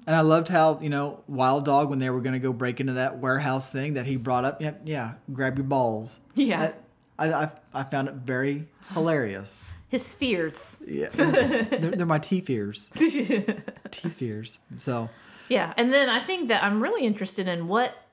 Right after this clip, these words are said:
Speaker 2: how they're f-, this flash forward to the
Speaker 1: Mm.
Speaker 2: island with William and Arsenal is going to tie back, 'cause now they're leaving the island.
Speaker 1: Yes, they're now leaving the island.
Speaker 2: And
Speaker 1: They
Speaker 2: so
Speaker 1: dug up bow and arrow, Oliver's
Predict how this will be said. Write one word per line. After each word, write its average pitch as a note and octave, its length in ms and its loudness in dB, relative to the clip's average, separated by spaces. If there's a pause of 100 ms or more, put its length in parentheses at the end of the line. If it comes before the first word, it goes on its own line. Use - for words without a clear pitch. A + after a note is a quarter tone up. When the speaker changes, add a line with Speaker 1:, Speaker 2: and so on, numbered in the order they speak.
Speaker 2:
how A3+ 280 0
they're G3 160 2
f-, - 280 -12
this F3 280 -6
flash G3 400 0
forward A3 880 0
to D#3 160 4
the C#3+ 100 4
Speaker 1:
Mm. B2+ 40 -4
Speaker 2:
island G#3 500 2
with E3+ 200 -2
William G3+ 720 0 (240)
and F3 220 0
Arsenal G#3 640 0 (240)
is F#3+ 160 -4
going G3+ 300 4
to G3 120 -2
tie G#3+ 300 -2
back, G3 420 0
'cause G3+ 180 0
now C#4 280 2
they're A3 320 0
leaving F#3 360 0
the - 140 -10
island. F2 380 -8
Speaker 1:
Yes, E3 320 6
they're E3 160 2
now D#3 160 2
leaving C3+ 280 2
the A#2 100 2
island. G2+ 280 -4 (160)
Speaker 2:
And G#3 300 2
Speaker 1:
They G3 120 0
Speaker 2:
so A3 120 6
Speaker 1:
dug F3 200 8
up G3 360 2
bow D3 340 2
and D3+ 80 2
arrow, A#2+ 440 -2 (180)
Oliver's C3+ 800 0